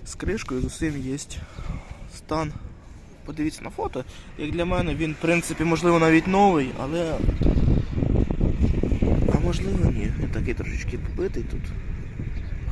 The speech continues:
Хоча... Напишіть, на вашу думку, новий він чи не новий. Тут повністю все з комплектом. Ціна от такого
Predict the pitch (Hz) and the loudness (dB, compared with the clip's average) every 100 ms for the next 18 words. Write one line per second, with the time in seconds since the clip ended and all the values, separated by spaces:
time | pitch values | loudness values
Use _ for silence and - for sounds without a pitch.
0 | - 143 - - 247 - - - - - | -4 -4 -4 -6 -8 -10 -14 -16 -14 -12
1 | - - - - - - - - - - | -12 -14 -14 -16 -16 -16 -14 -10 -10 -8
2 | - - - - - 160 - - 175 143 | -6 -6 -8 -14 -10 -8 -6 -8 -4 -4
3 | 131 135 139 135 135 147 175 156 123 123 | -4 -8 -10 -8 -8 -2 -2 -2 -4 -8
4 | 123 123 135 123 - - 165 160 170 160 | -10 -10 -10 -12 -14 -10 -6 -6 -4 -4
5 | 143 165 131 - 143 - 120 - 151 - | -6 -8 -10 -8 -8 -8 -10 -6 -6 -4
6 | - - - - - - - - - - | -4 -2 -4 -4 -4 -2 0 0 -2 -4
7 | - - - - - - - - - - | -4 -6 -6 -6 0 0 0 -4 -6 -6
8 | - - - - - - - - - - | -6 -8 -10 -10 -12 -10 -10 -10 -12 -12
9 | - - - - - - - - - - | -12 -12 -12 -12 -12 -12 -12 -8 -8 -10
10 | - - 156 175 151 131 - 156 151 | -8 -6 -2 -2 -2 -4 -2 2 2